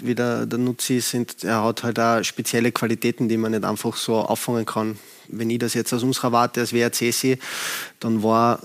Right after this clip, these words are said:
Nutz schon immer ein Thema. Es bringt die Standards gut zwischen den Linien. Wie können wir, wie können wir sein, seinen Kreis einschränken, dass er eben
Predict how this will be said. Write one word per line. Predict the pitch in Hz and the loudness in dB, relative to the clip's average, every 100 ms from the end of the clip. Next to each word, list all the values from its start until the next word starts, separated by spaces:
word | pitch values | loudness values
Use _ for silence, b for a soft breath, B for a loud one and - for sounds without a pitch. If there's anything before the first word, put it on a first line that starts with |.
| - | -4
Nutz | 135 131 131 - | 0 0 0 -4
schon | - 139 143 | 0 2 4
immer | 131 123 | 6 4
ein | 110 | 4
Thema. | 117 120 120 113 - | 2 2 2 -2 -10
Es | - | -6
bringt | 127 120 - | -2 -2 -2
die | |
Standards | - 123 131 131 - | -2 2 2 2 0
gut | 131 127 - | 0 0 0
zwischen | - 131 - | -2 0 2
den | 131 123 | 2 4
Linien. | 123 139 131 | 4 4 4
Wie | 123 | 2
können | 117 131 | 0 0
wir, | 127 127 123 | 4 4 2
wie | 120 | -2
können | - 123 | 0 0
wir | 123 | 2
sein, | - 120 123 120 | 2 2 2 0
seinen | - 127 120 | -2 -2 -2
Kreis | - 117 117 | 0 0 0
einschränken, | - 120 - 123 120 - 135 | 0 -2 0 0 0 0 0
dass | 120 110 | 2 0
er | 120 | 0
eben | 110 123 123 110 | 2 4 2 0